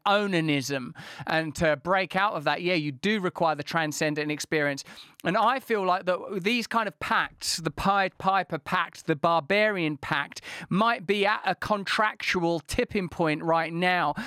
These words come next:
Like, what I feel is one of the macro arguments, Jonathan,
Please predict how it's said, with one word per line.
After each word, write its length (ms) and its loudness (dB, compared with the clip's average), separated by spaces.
Like, 180 4
what 180 2
I 120 4
feel 320 2
is 160 0
one 140 4
of 60 0
the 60 0
macro 460 2
arguments, 420 0
Jonathan, 520 -2